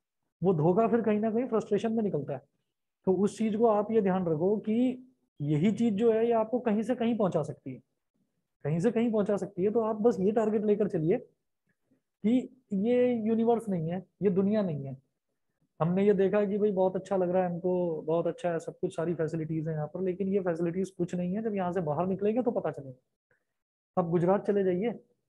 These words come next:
आप गुजरात चले, तमिलनाडु चले जाओ, गुजरात चले जाओ, आप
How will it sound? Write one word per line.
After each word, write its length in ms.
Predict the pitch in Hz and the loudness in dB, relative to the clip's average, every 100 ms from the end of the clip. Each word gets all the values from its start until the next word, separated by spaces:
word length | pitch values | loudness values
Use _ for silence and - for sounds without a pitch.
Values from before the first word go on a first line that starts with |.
| _ _ _ _ - | _ _ _ _ -2
आप 120 | 185 | 0
गुजरात 360 | 175 165 180 180 | 2 2 0 0
चले, 220 | 175 170 | -4 -6
तमिलनाडु 500 | - 202 240 233 240 | -2 0 2 2 2
चले 220 | 226 214 | 2 0
जाओ, 160 | 202 233 | 0 -2
गुजरात 340 | 208 202 214 | 0 2 2
चले 240 | 214 190 175 | 0 -4 -4
जाओ, 220 | 185 220 202 | -8 -10 -12
आप 120 | 190 | -12